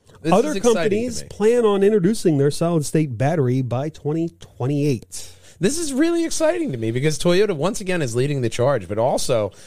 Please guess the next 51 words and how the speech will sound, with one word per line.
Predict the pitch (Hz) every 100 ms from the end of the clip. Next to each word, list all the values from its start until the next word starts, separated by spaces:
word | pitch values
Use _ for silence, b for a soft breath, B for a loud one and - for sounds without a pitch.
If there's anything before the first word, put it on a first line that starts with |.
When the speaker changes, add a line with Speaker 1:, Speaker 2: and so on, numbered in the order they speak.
| B -
Speaker 1:
they | 143
saw | - - 160 160 180
Speaker 2:
Oh, | 190 208
Speaker 1:
a, | 208
Speaker 2:
it | -
gets | - 143 110
better. | 107 113 101 98
Speaker 1:
they | 165
saw | - 202 220
an | 190 139
opening | 190 190 143 131
in | 120
the |
market | 113 120 156 135 107
and | 113
they | 110
went | 101 127 156
with | 139 -
that | 104 104 101
for, | 120 117 123
"All | 151
right, | 123 120
you | 135
wanna | 139
go | 131 120
battery | 113 120 139 151
power? | 165 175 185 135
Speaker 2:
Mm-hmm. | 139
Speaker 1:
Here's | 165 151
a | 135
solid | - 139 139 127 104
state." | - 82 - b b b
Solid | 165 165 185
state, | 160 170 170 165 135
it's | 156 143 160
just | 135 147 175
Speaker 2:
Mm-hmm. | 127
Speaker 1:
been, | 123 113
been, | 98 147 147 - -
it, | 113 -
it, | - -
that's | 175 175 180
the |
way | 135 139 151
things | - 143 123
are | 98
going, | 107 107 73 - _ _ _ -
you | 110
know? | 120 127 127 _ _ _ _
It's | - 131 143 151 -
just | 151 147